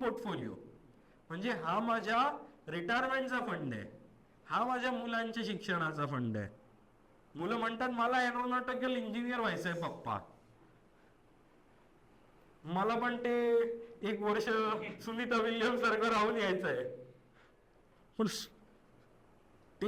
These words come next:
एरोनॉटिकल इंजिनिअरिंग होण्यासाठी लागणारी ॲप्टिट्यूड आहेत, आहे, नाही आहे, नाही, त्याचं स्वप्न आहे, मी पूर्ण करेन,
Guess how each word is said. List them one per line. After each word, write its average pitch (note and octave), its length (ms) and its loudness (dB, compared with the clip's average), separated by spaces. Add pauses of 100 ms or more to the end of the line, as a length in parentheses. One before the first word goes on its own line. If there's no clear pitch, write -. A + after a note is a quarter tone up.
(120)
एरोनॉटिकल G#3+ 640 0
इंजिनिअरिंग G#3 580 0
होण्यासाठी F#3+ 640 -2 (340)
लागणारी D3+ 680 0
ॲप्टिट्यूड G#3 640 -2
आहेत, D#3+ 260 -2
आहे, D3 380 -2
नाही D#3+ 520 -4
आहे, F3 120 -4 (400)
नाही, A#3+ 180 -2
त्याचं F3 400 -2
स्वप्न F#3 500 -4
आहे, D#3+ 80 -2
मी D3+ 120 -4
पूर्ण E3 340 -4
करेन, C3+ 280 -4